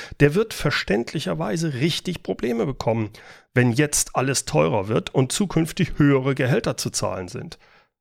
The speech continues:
Das Geschäftsmodell ist also erstmal der, der Hebel, an dem Sie jetzt ansetzen müssen. Und bitte,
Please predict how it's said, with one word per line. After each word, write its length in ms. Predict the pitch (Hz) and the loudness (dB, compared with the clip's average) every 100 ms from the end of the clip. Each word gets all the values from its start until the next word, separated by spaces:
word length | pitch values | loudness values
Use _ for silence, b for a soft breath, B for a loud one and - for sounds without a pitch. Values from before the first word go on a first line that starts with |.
| _ - | _ 0
Das 160 | 120 | 2
Geschäftsmodell 840 | 147 - 220 240 - 151 131 131 165 | 2 2 2 0 0 2 4 2 2
ist 180 | 135 - | 0 0
also 180 | 131 | 0
erstmal 360 | 156 143 - 139 | 2 0 2 2
der, 240 | 131 117 - B B - | 2 0 -2 B B 2
der 80 | 110 | 2
Hebel, 540 | - 240 240 123 - | 4 2 2 0 0
an 140 | - 113 | 0 2
dem 160 | 131 | 2
Sie 120 | 127 | 2
jetzt 380 | 127 120 - - | 2 2 0 0
ansetzen 520 | 123 117 107 - - | 0 0 -2 -2 -4
müssen. 340 | 95 101 - 170 _ _ _ _ _ _ _ _ _ - | -4 -6 -6 -10 _ _ _ _ _ _ _ _ _ 0
Und 180 | 131 - _ | 0 0 _
bitte, 440 | - 214 - 98 | -2 0 0 -2